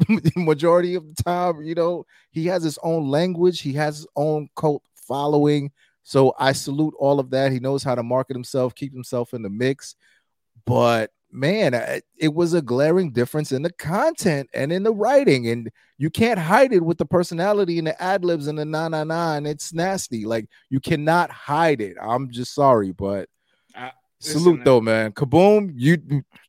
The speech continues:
Speaker 1: Philly one oh, clear. There's no discussion right now.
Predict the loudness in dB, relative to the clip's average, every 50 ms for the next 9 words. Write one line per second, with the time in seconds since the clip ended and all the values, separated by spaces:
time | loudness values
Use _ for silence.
0 | _ -14 -6 0 4 4 4 6 6 6 8 8 8 8 8 10 10 10 10 8
1 | 6 2 _ 2 8 10 12 12 12 12 10 10 6 4 2 -2 -12 _ _ _
2 | 4 6 6 8 8 8 6 6 6 2 2 4 4 4 4 4 2 2 4 4
3 | 4 2 0 -4 -8 -10 -12 -18